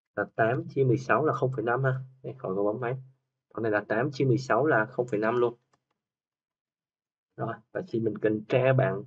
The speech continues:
cái giá trị của xác suất này bằng bao nhiêu? Thì mình tra bảng cái này là bằng không chấm ba không tám lăm.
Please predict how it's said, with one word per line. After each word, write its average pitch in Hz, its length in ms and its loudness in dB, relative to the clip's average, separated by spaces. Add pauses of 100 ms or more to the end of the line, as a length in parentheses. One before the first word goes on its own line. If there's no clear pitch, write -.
cái 139 220 -2
giá 123 260 2
trị 107 240 -2
của - 80 -20
xác 143 140 -8
suất 175 160 4
này 120 120 0
bằng 104 160 0
bao 117 100 0
nhiêu? 127 160 2 (2500)
Thì 113 60 -2
mình 107 180 -2
tra 127 220 2
bảng 98 260 -2
cái 131 120 -2
này 107 240 2
là 101 140 2
bằng 98 200 0
không 120 480 -2
chấm 113 300 -2
ba 123 300 2
không 120 320 0
tám 110 240 0
lăm. 127 200 4